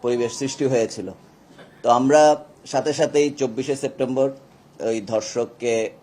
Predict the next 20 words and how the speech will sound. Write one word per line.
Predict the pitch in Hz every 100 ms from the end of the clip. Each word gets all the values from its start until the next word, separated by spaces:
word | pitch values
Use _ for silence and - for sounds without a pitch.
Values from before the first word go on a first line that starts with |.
| -
গ্রেফতার, | 110 110 - 113
কথিত | 120 135 135
ধর্ষককে | 127 117 110 135 - 123
গ্রেফতার | 101 107 - 123
করে | 113 117 147 - - _ _ -
আমরা | 104 104 104 98 -
পুলিশের | 110 101 107
কাছে | 113 117 113
সোপর্দ | 113 120 101 131
করি | 143 170
এবং | 117 113
তাকে | 104 101 110
সাথে | 107 104 107
সাথে | 104
রিমান্ডে | 104 104 107 107
নেওয়া | 107 98
হয়। | 95 - - - _ _ - _ _ -
So, | 117
সম্পূর্ণ | 117 139 147 185 190 185
পরিস্থিতিতে, | 170 165 175 170 165 139 160 160